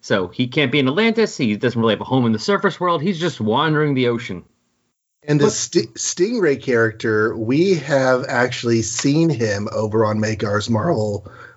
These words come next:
Speaker 2: but he's not in his Stingray costume yet. Evidently, he goes through some civilian activities, and they use a recurring civilian character and turn him into a powered person.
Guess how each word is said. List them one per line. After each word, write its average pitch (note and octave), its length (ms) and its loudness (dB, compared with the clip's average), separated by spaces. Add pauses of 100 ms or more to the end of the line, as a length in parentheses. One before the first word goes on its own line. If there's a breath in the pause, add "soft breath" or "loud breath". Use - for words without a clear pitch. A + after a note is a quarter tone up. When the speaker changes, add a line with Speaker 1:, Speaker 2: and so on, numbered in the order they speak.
(120 loud breath)
Speaker 2:
but A#2+ 260 2
he's A2 220 2
not B2 180 4
in A#2+ 80 2
his A2 160 0
Stingray A2 300 2
costume A2 460 -2
yet. G#2+ 160 -4
Evidently, A2+ 360 2
he G#2+ 140 2
goes G#2+ 280 2
through G#2+ 200 0
some G#2 320 -2 (380 loud breath)
civilian B2+ 580 2
activities, G2+ 640 -4
and A2+ 100 -4
they G2+ 140 -4
use A2+ 380 0
a G#2+ 60 6
recurring A2 440 2
civilian G#2+ 460 -2
character A#2 440 2
and G#2 100 -4
turn A2 160 -2
him G#2 120 -4
into G#2 180 -6
a F#2+ 60 -2
powered G2 360 0
person. - 400 -10